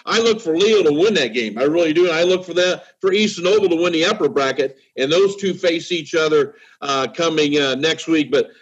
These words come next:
Leo is very, very talented. But the big thing I look at Leo, uh, Greg, is the fact they're extremely physical, just like Northwood. But I think they're a little more diversified than what the, uh, the Panthers are, and I, I just think Leo gets this one.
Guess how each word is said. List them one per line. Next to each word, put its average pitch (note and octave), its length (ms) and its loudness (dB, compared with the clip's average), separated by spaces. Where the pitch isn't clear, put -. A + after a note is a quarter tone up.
Leo F3+ 400 4
is D3+ 220 2
very, F#3 380 0
very D3 320 0
talented. G3 720 -2
But C#3+ 100 0
the C#3+ 80 -6
big E3+ 220 0
thing E3+ 160 0
I E3 40 0
look E3 200 0
at C#3+ 80 0
Leo, D3 600 2
uh, B2 260 -2
Greg, C3 340 0
is A#2 140 -2
the B2+ 60 -4
fact C#3 200 -4
they're C3 120 2
extremely C#3+ 800 -4
physical, C#3+ 580 0
just F3+ 380 -2
like D3+ 220 -2
Northwood. F3 520 0
But C#3+ 120 -2
I C#3+ 80 2
think E3 260 -2
they're D#3+ 100 0
a D#3 80 2
little F#3 180 2
more F#3 220 0
diversified D3+ 720 -4
than C#3 160 -6
what C#3+ 280 -4
the, B2+ 320 0
uh, C3 200 -2
the B2 100 -2
Panthers D3+ 480 0
are, B2 180 2
and B2 100 0
I, C3 260 -2
I C#3+ 60 0
just C#3 240 -6
think B2+ 160 -4
Leo C#3 320 0
gets C3 220 -6
this A2+ 200 -8
one. - 100 -20